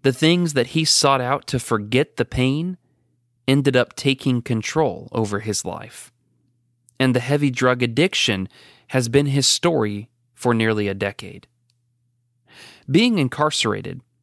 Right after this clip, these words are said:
he's been sobered for a few months. But that sobriety is bringing back all of this trauma that was previously suppressed that he is now having to try and figure out how to navigate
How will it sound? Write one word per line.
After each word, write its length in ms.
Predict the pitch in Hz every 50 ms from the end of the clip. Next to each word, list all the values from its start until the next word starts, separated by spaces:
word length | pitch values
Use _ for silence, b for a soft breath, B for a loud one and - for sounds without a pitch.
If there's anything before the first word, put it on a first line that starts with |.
| _ _ _ _ _ _ _ -
he's 160 | 156 151 143
been 180 | 135 147 139
sobered 560 | 127 - - 151 151 156 160 156 160 160 151 -
for 160 | - 135 120
a 60 | 117
few 180 | - - 123 117
months. 500 | 110 101 98 - - - - - - - _ _ _ _ _ _ _ _ _ _ _ B B B B B B B B
But 180 | 139 147 143
that 180 | - 180 202 190
sobriety 720 | - - - 143 120 - 127 139 151 151 123 110 113 110
is 140 | 110 104 107
bringing 480 | 110 120 131 156 175 185 180 165 135
back 320 | 117 123 113 113 113 - - _ -
all 340 | 120 123 131 147 160 160 147
of 200 | 131 120 113 117
this 240 | 127 135 - -
trauma 580 | - - - - 127 123 123 117 104 104 101 101
that 220 | 98 117 113 -
was 160 | 110 113 - -
previously 760 | _ - - - 175 196 208 190 185 147 127 - - 123 113
suppressed 720 | - - - - - - 175 175 131 104 - - - - b b b b b b b b b
that 140 | 143 139 139
he 140 | 135 143 135
is 160 | 127 110 117
now 240 | 123 131 143 147 147
having 440 | 147 - 127 123 120 - 123 117
to 80 | 117 -
try 320 | - - - 131 131 127
and 100 | 120 110
figure 380 | - - - 127 123 127 123 117
out 140 | 113 - -
how 140 | - 113 107
to 100 | 101 101
navigate 760 | 104 104 110 127 156 175 160 131 107 - 101 98 98 95 -